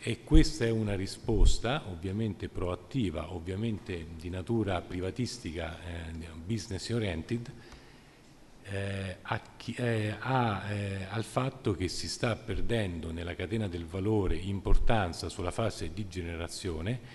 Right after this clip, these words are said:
e si sta creando valore, come è giusto che sia, su altre fasi, che sono quella della gestione intelligente della potenza in-,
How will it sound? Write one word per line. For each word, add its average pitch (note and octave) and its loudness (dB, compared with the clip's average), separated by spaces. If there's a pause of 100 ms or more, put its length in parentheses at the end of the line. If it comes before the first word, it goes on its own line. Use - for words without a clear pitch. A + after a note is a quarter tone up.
(260)
e - -6
si - -6
sta B2 0
creando F#2+ 0
valore, F#2+ 2
come D#2+ -4
è D#2+ -8
giusto G2+ -2
che G2 2
sia, G2 -4
su G#2+ -4
altre A2+ 0
fasi, F#2+ -4 (800)
che F#2 -4
sono G2 2
quella E2+ 0
della F2 -6
gestione E2 -4
intelligente F2+ -2
della F2 0
potenza F#2 12
in-, E2+ -6